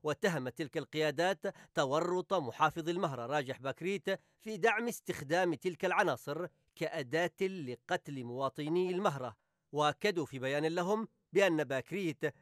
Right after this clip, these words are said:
نقض اتفاقية سابقة قضت بخروج الحاويات السعودية إلى شرارة. بيان قبائل المهرة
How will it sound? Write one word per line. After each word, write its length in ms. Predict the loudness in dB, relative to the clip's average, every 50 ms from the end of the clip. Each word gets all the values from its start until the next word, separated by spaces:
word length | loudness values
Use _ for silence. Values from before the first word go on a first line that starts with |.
| _ -2
نقض 360 | 0 0 0 0 -2 -2 -2
اتفاقية 720 | -2 -2 _ -6 -4 -2 -2 -4 -4 -4 -4 -2 -2 -2 0 -2 0
سابقة 580 | 2 2 2 2 0 -4 -4 -2 -2 -2 -2 -4 _ _ _ _ 0
قضت 300 | 2 2 2 2 -2 -2 -4
بخروج 520 | -6 -6 -4 -4 -4 -2 -2 -2 -2 -2
الحاويات 640 | -4 -4 -2 0 0 0 0 0 -2 -2 -2 -4
السعودية 600 | -6 -10 -8 -8 -6 -6 -6 -4 0 0 0 0 0 _ _ _ _ -6
إلى 240 | -4 -2 -2 -2 -2
شرارة. 520 | -2 0 0 0 0 0 -2 -4 -8 -10 _ _ _ _ _ _ _ _ -2
بيان 320 | 2 4 6 6 6 6
قبائل 500 | 4 2 0 2 2 4 2 2 2 0
المهرة 460 | 0 2 2 0 0 0 -2 -4 -4